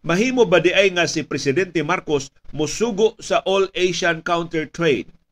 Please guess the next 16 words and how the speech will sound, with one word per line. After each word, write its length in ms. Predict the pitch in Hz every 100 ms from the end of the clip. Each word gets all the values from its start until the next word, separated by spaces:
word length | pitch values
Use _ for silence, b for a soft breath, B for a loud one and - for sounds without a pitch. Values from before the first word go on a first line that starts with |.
| _ _
Pinaagi 540 | 151 151 160 180 156
ni 20 | 156
Agriculture's 720 | 165 160 165 165 165 160 - 160
Undersecretary 800 | 160 151 135 139 135 156 147 131
Domingo 480 | 135 151 190 170
Panganiban 560 | 160 147 139 151 143 131 _ _ _ -
pag-import 960 | 160 143 _ 240 262 262 - 180 190 _
og 160 | 165 160
two 160 | 226 185
hundred 240 | 185 175 -
fifty 320 | 202 - 165
thousand 480 | 185 180 175 165 156
metric 400 | 202 - 170 -
tons, 720 | 208 180 151 - - - - _ _ _ _ _ _ _ _ - - _ _
sobras 400 | - 220 233 226 -
katunga 400 | 185 190 240